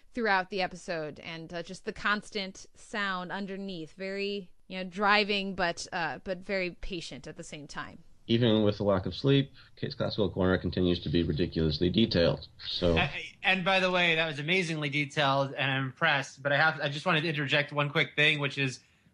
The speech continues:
Speaker 3: I had lunch with my eighty-year-old father yesterday, and we ended up talking about Hannibal, which, uh, he's a h-, big fan of.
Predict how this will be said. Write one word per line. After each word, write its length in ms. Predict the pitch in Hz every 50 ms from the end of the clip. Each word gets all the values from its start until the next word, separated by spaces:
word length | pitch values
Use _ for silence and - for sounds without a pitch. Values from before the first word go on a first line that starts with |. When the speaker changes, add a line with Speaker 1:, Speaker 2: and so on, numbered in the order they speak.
| _ -
Speaker 3:
I 100 | 143 143
had 200 | 147 147 143 139
lunch 300 | 147 151 151 160 151 160
with 160 | 151 143 147
my 140 | 143 135 135
eighty-year-old 640 | 135 131 156 165 170 170 165 160 151 190 185 -
father 300 | - 156 147 156 185 190
yesterday, 640 | 185 190 185 185 185 - 202 190 190 190 185 185 185
and 140 | - 151 139
we 120 | 139 139
ended 200 | 135 139 139 147
up 100 | 147 139
talking 280 | - - 147 143 143 151
about 100 | 143 -
Hannibal, 560 | 120 - 143 143 151 160 160 185 190 196 196
which, 300 | 175 151 135 120 - -
uh, 320 | 139 127 123 120 117 117 113
he's 240 | 120 127 123 117
a 120 | 127 117 127
h-, 60 | - - 123 135
big 180 | 139 143 135
fan 240 | - - 151 156 170
of. 320 | 185 190 196 202 196 -